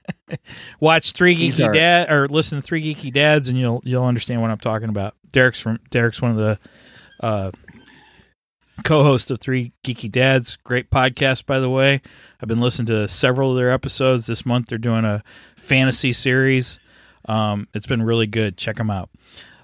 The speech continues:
Speaker 1: Uh, <clears throat> anyway, um, but I was <laughs> complaining 'cause I'm like, "Okay, you know, I went to the dentist a few years ago with a really, really super bad toothache, okay? And they actually told me that I needed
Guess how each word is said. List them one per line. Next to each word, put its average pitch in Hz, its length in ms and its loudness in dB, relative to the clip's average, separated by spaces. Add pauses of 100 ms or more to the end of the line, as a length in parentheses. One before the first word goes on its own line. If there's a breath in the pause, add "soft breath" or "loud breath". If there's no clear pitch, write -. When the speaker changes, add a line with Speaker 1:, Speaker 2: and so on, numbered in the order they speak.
(180 loud breath)
Speaker 1:
Uh, 110 260 -6 (140)
<clears throat> - 120 -20
anyway, 170 640 4 (500 soft breath)
um, 120 340 -4 (280)
but 170 120 4
I 156 140 2
was - 160 0
<laughs> - 20 -6
complaining 202 460 0
'cause 180 140 -4
I'm 175 80 0
like, 160 240 -2 (200 loud breath)
"Okay, 147 360 -2 (200 soft breath)
you 247 100 0
know, 262 260 4 (200)
I 233 200 2
went 214 300 -2
to 180 100 -6
the 156 100 -4
dentist 135 400 -2
a 127 40 -18
few 127 160 -8
years 127 260 -2
ago 127 320 2
with 107 300 -2
a 110 140 -2
really, 156 520 0
really 139 260 0
super 127 300 -4
bad 117 560 -2
toothache, 127 580 -4
okay? 131 400 -6 (600 soft breath)
And 127 140 0
they 147 80 6
actually 156 360 2
told 135 320 0
me 127 140 0
that 117 180 0
I 123 160 0
needed 127 460 0